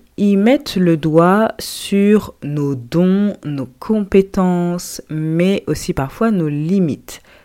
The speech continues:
Ça, c'est plutôt le nœud sud. Et, euh, sur ce que nous sommes venus apprendre, euh, venir réaliser.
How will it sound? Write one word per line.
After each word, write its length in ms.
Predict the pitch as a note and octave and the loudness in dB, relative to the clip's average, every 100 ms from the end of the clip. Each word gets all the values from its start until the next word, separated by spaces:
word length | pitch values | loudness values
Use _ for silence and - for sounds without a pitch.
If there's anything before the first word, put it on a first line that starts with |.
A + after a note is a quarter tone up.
| _ | _
Ça, 200 | - D#3+ | -6 -4
c'est 140 | - | -4
plutôt 300 | C#3 - - | -8 -4 2
le 140 | F3+ D3+ | 2 2
nœud 120 | B2 | -2
sud. 360 | - - B3+ - _ - - - - _ - | -6 -2 -2 -4 _ -20 -20 -20 -20 _ 4
Et, 400 | A3+ B3+ C#4 - _ _ _ - | 6 6 4 0 _ _ _ -2
euh, 200 | E3+ E3 | 0 0
sur 600 | - - - A3+ B3 B3+ | -4 -12 -2 2 2 0
ce 120 | - | -4
que 160 | F#3 F3+ | -4 -2
nous 140 | D#3+ | -4
sommes 460 | - F#3 F#3 G3 - - | -4 0 0 0 -6 -12
venus 480 | C3 D#3 G3 G3+ F3+ | -6 0 2 2 0
apprendre, 760 | D3+ - D#3+ E3+ G3 F#3+ - - - - _ _ - | 0 -4 -4 -2 -2 -4 -8 -20 -20 -20 _ _ -10
euh, 600 | C#3+ C3+ C3 C3 B2+ B2 B2+ | -8 -6 -8 -10 -12 -10 -4
venir 400 | D#3 D3+ E3 - - | -2 0 0 -2 -6
réaliser. 1300 | - A2+ - F#3 F#3 D3+ C3+ A#2+ B2 C3+ E3 F#3+ | -10 -8 2 4 6 4 0 -4 -2 0 2 0